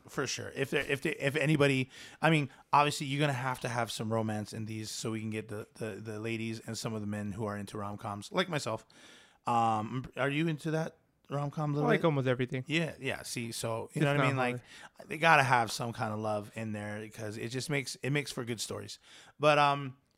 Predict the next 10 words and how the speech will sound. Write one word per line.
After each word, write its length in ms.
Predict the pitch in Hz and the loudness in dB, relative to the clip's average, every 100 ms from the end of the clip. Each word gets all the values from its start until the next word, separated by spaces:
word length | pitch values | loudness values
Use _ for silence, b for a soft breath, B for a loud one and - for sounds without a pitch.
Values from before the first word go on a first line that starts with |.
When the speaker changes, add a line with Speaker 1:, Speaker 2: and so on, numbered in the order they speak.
| - | -2
Speaker 1:
as 200 | 156 139 | 0 0
you 120 | 151 | -4
can 140 | - 151 | -6 -4
see, 180 | 147 | -2
those 220 | 135 139 - | 0 0 0
two 340 | 151 139 135 | 0 2 0
obviously 480 | - 120 123 - 120 | 0 -2 -2 -6 -6
have, 280 | 117 107 110 | -6 -4 -4
are, 240 | - 117 113 - | -2 -4 -4 -6
they're, 220 | 120 131 | -4 -4